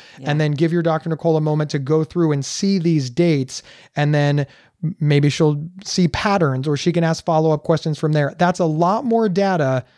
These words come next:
Speaker 2: than trying to use our, our symptomatic minds
Speaker 1: Yeah.
Speaker 2: to go back one month, two months, three months and get the help that we need.
Speaker 1: And we do it for so many other illnesses.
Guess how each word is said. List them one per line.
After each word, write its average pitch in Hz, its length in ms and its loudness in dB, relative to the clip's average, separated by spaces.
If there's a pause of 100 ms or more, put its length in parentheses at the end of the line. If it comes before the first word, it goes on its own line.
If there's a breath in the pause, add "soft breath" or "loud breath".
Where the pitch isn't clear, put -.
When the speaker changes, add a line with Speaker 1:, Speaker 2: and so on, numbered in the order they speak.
(200 soft breath)
Speaker 2:
than 151 120 2
trying 170 320 0
to 170 100 0
use 151 540 0
our, 139 420 0 (440 soft breath)
our 143 120 2
symptomatic 214 840 0
minds 127 560 -2
Speaker 1:
Yeah. 139 260 -4 (240 loud breath)
Speaker 2:
to 175 140 2
go 165 280 2
back 151 380 0
one 165 320 2
month, 135 340 -2
two 180 220 2
months, 139 320 0
three 160 260 -2
months 135 300 -2
and 143 160 -2
get 143 160 -2
the 143 80 0
help 135 240 -2
that 143 140 -4
we 131 100 -2
need. 113 300 -10 (500 loud breath)
Speaker 1:
And 392 140 -4
we 403 100 2
do 427 160 0
it 359 80 0
for 196 100 -6
so 226 200 2
many 214 200 -2
other 196 280 2
illnesses. 160 600 -2